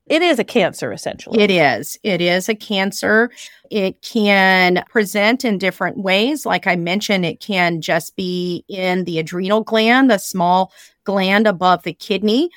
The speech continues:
Speaker 2: or it can be at different parts along the spinal cord. Where it presents can affect what the patient looks like. Sometimes they can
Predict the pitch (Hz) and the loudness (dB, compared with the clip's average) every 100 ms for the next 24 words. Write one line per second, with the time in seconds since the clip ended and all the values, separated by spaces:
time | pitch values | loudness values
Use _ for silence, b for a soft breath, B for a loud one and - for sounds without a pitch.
0 | b b - 208 202 196 - 196 - 202 | b b 0 4 4 2 -2 -6 -2 -2
1 | 175 190 190 190 190 202 185 185 185 - | -2 -2 -2 -2 -2 -2 -4 -4 -8 0
2 | 214 - - - 185 208 277 - - 208 | 0 0 -4 0 4 4 2 -4 -2 2
3 | 190 180 170 185 196 190 185 - 180 175 | 2 2 2 4 0 -4 -8 -4 0 0
4 | 202 226 - 240 247 254 254 B B B | 0 -2 0 2 4 2 0 B B B
5 | B 208 214 220 220 - 233 208 214 262 | B -2 2 4 2 0 -2 0 0 0
6 | - - 233 226 214 - 208 254 - - | -4 -2 2 2 2 0 2 2 -2 -10
7 | 220 208 208 - 208 - 214 208 247 226 | -6 0 0 0 -6 -4 -4 -2 -2 0
8 | 240 302 - 180 156 - - 196 190 - | -2 -2 -4 -2 0 -2 -4 -4 -4 0
9 | 208 196 190 b b b _ 190 202 196 | 0 0 -4 b b b _ 0 2 2
10 | 208 - 214 190 185 180 | -2 -2 0 2 2 0